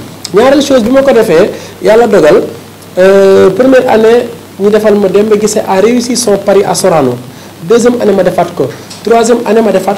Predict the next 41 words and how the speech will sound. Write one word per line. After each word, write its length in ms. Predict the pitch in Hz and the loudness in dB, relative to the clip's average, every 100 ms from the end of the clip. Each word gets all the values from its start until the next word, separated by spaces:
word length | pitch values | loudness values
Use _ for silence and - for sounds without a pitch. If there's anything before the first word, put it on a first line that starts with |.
| - | -4
ko. 80 | |
Ba 180 | 170 190 | -2 -2
quatrième 440 | 208 285 294 269 233 | -2 -4 -2 -2 2
tey 100 | 214 | 2
ma 80 | 208 | 2
bëgg 120 | 208 | 2
ko 100 | 208 | 0
defaat 200 | 180 175 | -4 -4
tey. 260 | - 151 - - - - | -2 -2 -2 -8 -18 -4
Donc 220 | 214 - | 0 0
nekk, 380 | 262 254 254 285 - 214 | 0 2 2 2 -2 -2
maa 160 | 226 | 0
ko 80 | 277 | 2
wax 140 | 254 247 | 2 0
toujours 320 | 247 220 233 | -2 -2 -2
que 80 | 214 | 0
nekkuma 320 | 240 269 254 | 0 0 -2
si 120 | - | -2
tendance 400 | - 226 220 214 | -2 0 2 0
su 80 | 208 | 0
fees 280 | 190 240 240 | 0 0 0
naam 220 | 220 208 | 2 0
feesul. 320 | 208 202 - 127 - - - - | 2 0 0 -4 -6 -20 -20 -14
Parce 100 | 175 | -4
que 60 | 226 | -2
man 100 | 233 | 0
xam 200 | 247 262 | 0 2
naa 120 | 254 | 2
ne 60 | 226 | 2
Sorano 500 | 240 220 202 190 180 | 2 2 2 2 2
bii 320 | 165 240 247 | 0 0 0
ni 120 | 233 | 0
ni 140 | 214 | 2
ni 140 | 208 202 | 2 4
nii 180 | 208 233 | 2 2
déjà 580 | 214 233 220 220 226 208 170 | 2 2 4 2 2 0 -2
billet 200 | 233 226 | 0 0
yi 60 | 220 | 0
jeex 220 | 175 196 170 | 0 2 2
na. 100 | 123 - - - - | -2 -4 -16 -20 -2
Donc 200 | 175 | 0